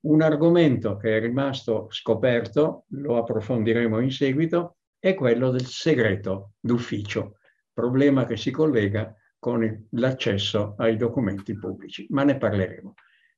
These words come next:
Ringrazio il professor Franceschelli, ringrazio l'avvocatessa Ceccoli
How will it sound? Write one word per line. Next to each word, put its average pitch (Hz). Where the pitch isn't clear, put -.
Ringrazio 127
il 104
professor 110
Franceschelli, 170
ringrazio 120
l'avvocatessa 127
Ceccoli 156